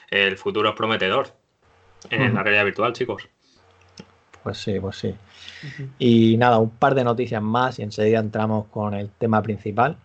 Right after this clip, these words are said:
Speaker 2: Y es que ya han arrancado las rebajas de Halloween, tanto en Steam, ya habían arrancado, ya os habíamos hablado en PlayStation Store,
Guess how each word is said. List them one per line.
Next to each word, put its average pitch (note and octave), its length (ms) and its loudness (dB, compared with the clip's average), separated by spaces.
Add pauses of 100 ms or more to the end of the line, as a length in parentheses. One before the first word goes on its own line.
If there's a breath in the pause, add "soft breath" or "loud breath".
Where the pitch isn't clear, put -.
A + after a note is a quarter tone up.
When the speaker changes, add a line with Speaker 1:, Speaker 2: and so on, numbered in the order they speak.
(360)
Speaker 2:
Y A#2+ 140 0
es A#2 120 0
que A2+ 280 2
ya A#2+ 80 2
han B2 80 2
arrancado A2+ 460 2
las G#2+ 120 0
rebajas G#2+ 560 -2
de G#2+ 120 -6
Halloween, C#3+ 720 2 (140)
tanto G#2 340 -4
en G#2 100 -4
Steam, B2+ 560 2
ya A#2 80 4
habían A#2 160 4
arrancado, G#2+ 720 0
ya A2 140 -2
os A2 100 -6
habíamos G#2+ 260 0
hablado G#2+ 400 2
en G#2+ 140 -8
PlayStation G#2+ 560 -2
Store, B2+ 540 2